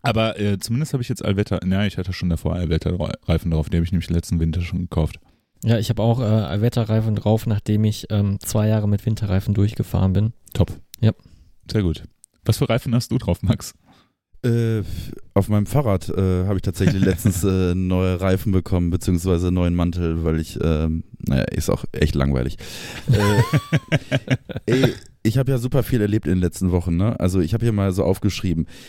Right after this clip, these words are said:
Speaker 3: ich könnte erzählen, ich muss jetzt nicht alles erzählen, das könnt ihr dann entscheiden, ich könnte erzählen von der musikalischen Stadtführung durch Düsseldorf. Ich könnte von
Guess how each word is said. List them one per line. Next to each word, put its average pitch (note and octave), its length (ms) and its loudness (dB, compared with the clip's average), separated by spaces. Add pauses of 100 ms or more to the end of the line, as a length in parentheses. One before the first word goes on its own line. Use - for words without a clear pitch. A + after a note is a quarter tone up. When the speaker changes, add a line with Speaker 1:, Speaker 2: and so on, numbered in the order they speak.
(180)
Speaker 3:
ich D3 180 2
könnte C#3 580 -2
erzählen, G#2 560 0
ich F2+ 120 0
muss C#3 160 0
jetzt - 180 -6
nicht F2 160 -2
alles F2 220 2
erzählen, G#2+ 260 0
das G2 120 0
könnt - 180 2
ihr F#2 180 2
dann F2+ 180 0
entscheiden, F#2+ 520 -2 (200)
ich - 140 2
könnte B2+ 200 0
erzählen A2 280 -2
von G2+ 160 -2
der G2 80 2
musikalischen A2 560 0
Stadtführung G#2 460 0
durch G2+ 120 -2
Düsseldorf. D2 480 0 (380)
Ich - 180 2
könnte B2 560 0 (380)
von G2 420 -2